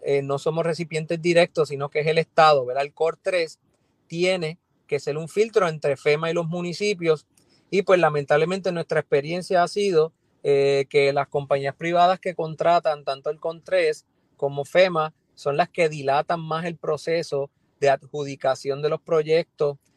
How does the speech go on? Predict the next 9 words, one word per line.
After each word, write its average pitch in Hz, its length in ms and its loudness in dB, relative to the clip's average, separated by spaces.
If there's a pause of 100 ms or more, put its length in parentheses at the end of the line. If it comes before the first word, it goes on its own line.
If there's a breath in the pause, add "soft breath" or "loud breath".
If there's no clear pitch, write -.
(160)
eh, 139 140 0
porque 180 300 -2
comienza 151 480 -2
un 175 200 -4
proceso, 170 640 -2 (300)
eh, 135 520 2
de 135 220 2
solicitar 135 500 -4
información 160 760 -2